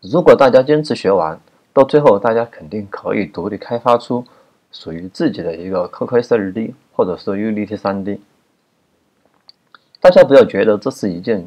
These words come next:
异想天开的事情。如果大家能够熟练掌握底层原理，做一个比较简单或者说常规的引擎出来，根本就不是什么问题。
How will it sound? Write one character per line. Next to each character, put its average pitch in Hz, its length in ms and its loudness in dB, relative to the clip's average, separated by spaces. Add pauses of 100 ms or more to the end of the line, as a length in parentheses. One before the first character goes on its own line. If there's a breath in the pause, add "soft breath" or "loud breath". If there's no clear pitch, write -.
异 151 40 -8
想 90 160 -12
天 - 140 -12
开 135 220 -2
的 226 120 2
事 - 160 -12
情。 - 180 -20 (720)
如 147 160 -2
果 160 100 8
大 165 140 8
家 151 120 8
能 107 160 0
够 - 260 2 (260)
熟 - 200 -8
练 135 200 4
掌 80 260 -8
握 113 160 -2
底 - 120 -14
层 - 200 -12
原 78 140 -14 (120)
理， 113 160 -6 (440)
做 170 160 6
一 110 180 -2
个 - 300 2 (1160)
比 82 260 -12
较 131 240 6
简 76 240 -10
单 95 200 -4
或 131 180 0
者 113 100 -4
说 117 160 0
常 90 280 -8
规 143 140 0
的 143 120 2
引 92 200 -8
擎 - 160 -18
出 - 140 -6
来， 87 180 -4 (120)
根 135 180 0
本 110 120 -2
就 98 120 -4
不 82 100 -12
是 - 140 -18
什 - 120 -14
么 95 120 -6
问 107 200 -4
题。 - 200 -16